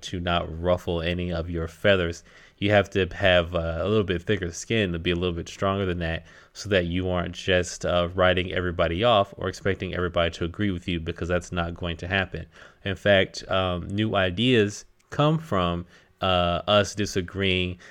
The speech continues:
but then trying to find a compromise, a middle ground that works for all parties. You can't do any of this without, uh, bringing some of that warrior energy to debate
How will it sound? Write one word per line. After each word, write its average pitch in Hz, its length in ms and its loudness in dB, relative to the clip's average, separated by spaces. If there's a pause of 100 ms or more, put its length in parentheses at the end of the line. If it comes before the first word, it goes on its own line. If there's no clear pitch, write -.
(160)
but 92 160 -4
then 95 160 2
trying 95 320 0
to 98 120 -6
find 92 640 2
a 95 160 2
compromise, 92 840 -2
a 92 120 -2
middle 95 320 -2
ground 87 420 0
that 85 200 0
works 90 340 -2
for 87 300 0
all 90 340 2
parties. 85 640 0 (320)
You 104 100 -4
can't 113 360 -2
do 110 340 2
any 101 300 4
of 92 160 0
this 90 400 0
without, 90 760 2
uh, 85 280 2
bringing 87 360 0
some 87 240 0
of 85 60 -2
that 87 240 4
warrior 90 380 4
energy 87 540 0
to - 220 -4
debate 87 480 0